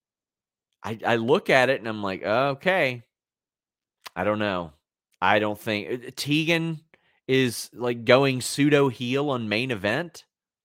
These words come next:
I don't know, man. I, I think there's a possibility, though. All in all, not a bad match. Definitely had some spots that, that I'm sure they're gonna work on. Ideally, you don't wanna bust Becky Lynch's nose, but I'm told that she's all right.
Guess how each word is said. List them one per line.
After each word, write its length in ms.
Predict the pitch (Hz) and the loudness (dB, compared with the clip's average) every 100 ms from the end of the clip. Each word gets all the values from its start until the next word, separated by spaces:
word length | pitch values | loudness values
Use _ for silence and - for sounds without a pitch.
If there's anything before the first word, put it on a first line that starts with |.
| _ _ - | _ _ -4
I 100 | 90 | -4
don't 140 | 80 | -4
know, 160 | 76 73 | -10 -12
man. 380 | 73 71 69 _ _ _ _ _ _ _ _ _ _ _ _ 95 | -12 -14 -16 _ _ _ _ _ _ _ _ _ _ _ _ 0
I, 300 | 101 104 95 | 2 2 2
I 120 | 113 | 0
think 260 | 117 135 107 | 0 -8 -6
there's 160 | 110 | -8
a 40 | 104 | -6
possibility, 800 | - 95 - 76 76 67 67 65 | -2 -2 -2 -12 -12 -14 -18 -20
though. 280 | 58 52 _ _ _ _ _ _ _ _ _ _ _ _ _ _ _ - | -20 -20 _ _ _ _ _ _ _ _ _ _ _ _ _ _ _ -2
All 200 | 170 170 | 2 4
in 80 | 151 | 4
all, 340 | 143 135 131 _ _ _ - | 4 2 -2 _ _ _ -2
not 160 | 143 151 | 0 6
a 20 | |
bad 240 | 143 127 | 6 6
match. 220 | 123 120 | 4 2
Definitely 380 | - 135 156 131 | 4 2 2 -4
had 180 | 127 120 | -4 -4
some 100 | 117 | -6
spots 440 | - 135 117 120 - | -4 0 0 0 -4
that, 220 | 107 - _ _ - | -6 -6 _ _ -10
that 100 | 117 | -6
I'm 120 | 113 | -4
sure 260 | - 143 135 | -4 -2 0
they're 140 | 127 | 0
gonna 160 | 117 110 | -2 -2
work 320 | 113 113 113 | -2 -2 -4
on. 280 | 113 107 98 - - | -10 -10 -12 -10 4
Ideally, 480 | 123 117 131 147 139 | 4 4 4 6 6
you 80 | |
don't 120 | 127 131 | 2 0
wanna 160 | 120 | -2
bust 420 | 95 120 120 - | -2 0 0 0
Becky 320 | 123 120 - 117 | -2 -2 0 -4
Lynch's 380 | 117 113 90 | -4 -4 -8
nose, 420 | 98 107 151 123 127 | 0 2 2 0 -2
but 140 | 107 | 0
I'm 120 | 117 | 0
told 280 | 120 113 135 | 0 -2 -2
that 100 | 104 | -4
she's 220 | - 90 | -6 -2
all 120 | 90 | 0
right. 320 | 85 87 73 | 0 -2 -4